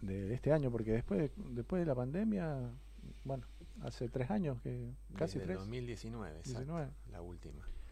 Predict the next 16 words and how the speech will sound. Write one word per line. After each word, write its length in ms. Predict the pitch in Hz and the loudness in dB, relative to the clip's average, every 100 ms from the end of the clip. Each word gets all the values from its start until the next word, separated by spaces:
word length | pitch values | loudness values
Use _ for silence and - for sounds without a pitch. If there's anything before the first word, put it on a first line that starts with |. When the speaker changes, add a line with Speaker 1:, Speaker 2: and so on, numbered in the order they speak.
| - - - - - - | -10 -12 -12 -12 -14 -8
Speaker 1:
Así 260 | 123 - 120 | -6 -4 0
que 140 | 120 | 0
la 100 | 120 | 0
exposición 460 | 110 127 117 156 151 | 0 -2 -2 0 0
número 260 | 156 160 | 0 -2
setenta 540 | - 123 135 180 165 131 | 0 -2 0 0 2 0
y 80 | |
siete, 480 | 117 - 110 - 98 | 0 0 0 0 -6
la 240 | 95 101 98 | -6 -6 -6
de 240 | 98 107 - 117 | -6 -8 -10 -8
la 100 | 107 | -4
Muestra 300 | 104 117 - | -2 -4 -2
Nacional 420 | 110 107 113 113 117 - - - | -4 2 4 4 0 -10 -14 -4
Ganadera 720 | 120 127 120 120 127 135 139 | 2 4 6 6 6 4 4
y 220 | 123 117 | 4 6
Agroindustrial. 880 | 120 123 117 110 98 - 90 85 80 | 6 6 6 2 0 -6 -6 -6 -6